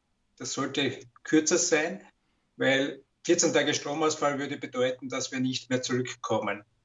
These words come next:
Das ist bereits viel zu großer Schaden.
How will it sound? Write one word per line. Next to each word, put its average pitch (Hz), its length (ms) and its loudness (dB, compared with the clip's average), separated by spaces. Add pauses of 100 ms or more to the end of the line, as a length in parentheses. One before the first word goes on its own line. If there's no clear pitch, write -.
Das 117 220 0
ist - 260 0
bereits 120 300 4
viel 139 380 -4
zu - 160 2
großer 131 400 -2
Schaden. 117 420 0